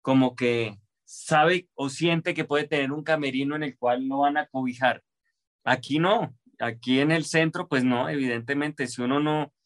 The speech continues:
si uno cuestiona a alguno de los dos, pues sabe que no tiene camerino, y además que tiene la obligación de, también de cuestionarlos a todos, incluyendo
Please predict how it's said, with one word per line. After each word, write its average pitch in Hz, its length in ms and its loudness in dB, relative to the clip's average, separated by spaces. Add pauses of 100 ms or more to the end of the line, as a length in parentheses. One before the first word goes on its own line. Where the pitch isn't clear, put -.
(100)
si - 160 -6
uno 139 160 -2
cuestiona 143 540 -2
a - 20 2
alguno 165 240 -4
de 165 80 -2
los 135 160 -6
dos, 135 240 -8
pues 156 180 -2
sabe 147 300 0
que 151 100 -6
no 120 160 -6
tiene 147 180 -4
camerino, 147 460 0 (320)
y 160 140 0
además 165 520 -2
que 180 120 -12
tiene 180 240 -6
la 196 80 0
obligación 143 400 -4
de, 180 100 -2
también 139 340 0
de - 140 -2
cuestionarlos 147 800 0
a 135 160 4
todos, 160 480 0
incluyendo 147 800 -2